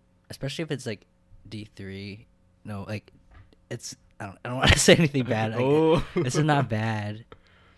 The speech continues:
Speaker 1: what I'm saying. Like, I'm not trying to roast, 'cause I'm not roasting.
Speaker 2: Yeah.
Speaker 1: But I think at that level, it's like some people don't see it as, like, a time commitment they're willing to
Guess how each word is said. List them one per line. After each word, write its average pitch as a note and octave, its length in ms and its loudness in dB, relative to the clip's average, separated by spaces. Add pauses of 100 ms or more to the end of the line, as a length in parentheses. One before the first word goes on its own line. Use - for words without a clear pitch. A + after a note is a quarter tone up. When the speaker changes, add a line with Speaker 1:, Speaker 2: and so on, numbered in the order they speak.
Speaker 1:
what A2 120 -8
I'm G#2 100 -10
saying. G2+ 380 -8
Like, G2 140 -10
I'm G#2 80 -8
not G#2 140 -6
trying G#2+ 180 -10
to G2+ 80 -8
roast, G2 380 -10 (120)
'cause - 100 -18
I'm G2 120 -6
not G2 200 -8
roasting. - 400 -14 (340)
Speaker 2:
Yeah. A2 160 -4
Speaker 1:
But G2 140 -6 (600)
I G#2+ 80 -10
think G#2+ 360 -10 (1120)
at G#2 140 -14 (140)
that G2+ 240 -8
level, G2 300 -8
it's F#2+ 120 -14
like G2 180 -10
some G2+ 160 -10
people G2 320 -10
don't G2+ 180 -10
see G2+ 200 -10
it - 120 -14 (420)
as, G#2 300 -12
like, G2 240 -12 (420)
a G#2 80 -12
time G2 280 -10
commitment G2 440 -12
they're G2 340 -10 (260)
willing G2 300 -8
to G2 220 -10